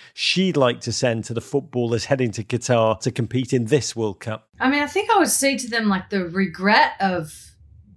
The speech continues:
Speaker 2: not saying anything is what is gonna kill you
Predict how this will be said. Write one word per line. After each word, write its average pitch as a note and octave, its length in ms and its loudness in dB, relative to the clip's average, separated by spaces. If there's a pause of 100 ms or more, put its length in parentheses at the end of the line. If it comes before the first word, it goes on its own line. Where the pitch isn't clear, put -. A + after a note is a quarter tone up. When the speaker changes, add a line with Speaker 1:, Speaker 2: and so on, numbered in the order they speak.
(340)
Speaker 2:
not G3+ 420 2
saying G3 420 2
anything G3 500 0
is D#3 180 -8
what D#3+ 260 -2
is E3 160 -4
gonna D#3+ 160 -6
kill G3 300 -2
you - 240 -8